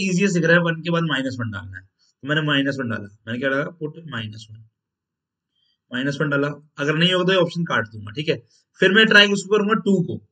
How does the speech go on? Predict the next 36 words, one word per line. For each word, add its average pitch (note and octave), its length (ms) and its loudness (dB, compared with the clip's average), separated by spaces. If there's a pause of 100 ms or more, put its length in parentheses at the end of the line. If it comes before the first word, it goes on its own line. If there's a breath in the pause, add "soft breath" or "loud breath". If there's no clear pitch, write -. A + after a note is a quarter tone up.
(120)
ठीक D#3+ 120 -2
है, E3+ 80 4
because E3+ 220 2
यहाँ E3+ 220 8
पे F#3 120 0
तो G3+ 140 2
थ्री G3+ 240 2
है G3+ 140 8
ना F#3 100 6
यार, C#3+ 120 4
थ्री D#3 180 -8
तो E3+ 120 -4
दोनों E3+ 240 2
में F3+ 80 2
आ E3+ 80 8
रहा D3+ 100 6
है, - 580 -14
टू G3+ 200 4
या G#3+ 100 8
नाइन F3+ 220 6
में F3 80 2
से E3+ 100 2
कोई E3 140 6
try B2 200 0
करेंगे, G#2 280 -8
ठीक B2 140 -8
है। C#3 80 -2
मैं C#3+ 140 -4
but D3 200 2
minus C#3 280 0
वन C#3+ 80 -2
में C#3 120 -4
पहले B2 200 -4
जाना A2 180 -4
चाहता - 280 -16
हूँ, - 100 -20